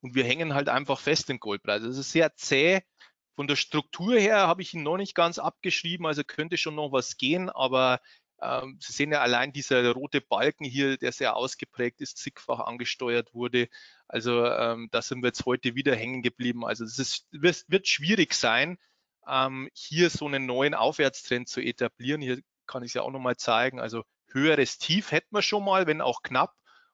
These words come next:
Und jetzt müssen wir halt hier auch dann mal durchbrechen. Also es kann schon so noch, so noch laufen im vierten Quartal, aber das, was wir jetzt heute auch wieder sehen, ist natürlich,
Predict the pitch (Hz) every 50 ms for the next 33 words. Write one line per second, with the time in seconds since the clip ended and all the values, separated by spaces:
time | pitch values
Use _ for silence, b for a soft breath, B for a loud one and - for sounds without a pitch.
0 | b _ _ 120 120 123 139 - - - 143 139 143 143 135 117 120 131 - -
1 | - 135 143 147 147 - 127 - - - - 131 127 127 123 117 113 - 147 160
2 | 156 - - _ - 101 98 95 - 101 95 92 95 98 107 101 95 - _ _
3 | _ _ _ _ _ _ _ - - - 113 127 135 - 135 127 - 143 139 139
4 | 139 143 - _ - - - 135 131 135 123 110 107 98 - 147 180 - 180 170
5 | 165 147 - - 160 160 - 165 - - - 147 139 - - 127 131 139 143 139
6 | 131 - 113 120 120 117 117 - B B B B _ 123 113 - 120 113 - -
7 | 120 113 - - 120 117 120 - - - - - - - 131 123 120 113 - -
8 | 110 110 117 123 127 - - 117 110 - - - 120 113 110 104 - -